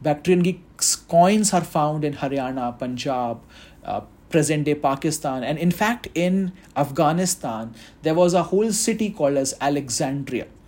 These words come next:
So, s-, see, this, this was a really powerful king.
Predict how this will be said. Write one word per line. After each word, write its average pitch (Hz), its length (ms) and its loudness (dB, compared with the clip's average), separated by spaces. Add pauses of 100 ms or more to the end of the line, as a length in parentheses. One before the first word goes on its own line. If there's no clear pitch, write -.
(380)
So, - 300 -2
s-, - 260 -8
see, 233 140 0
this, 202 180 2
this 185 340 0
was 220 200 2
a 190 100 6
really 208 320 2
powerful 180 720 2
king. 147 260 -6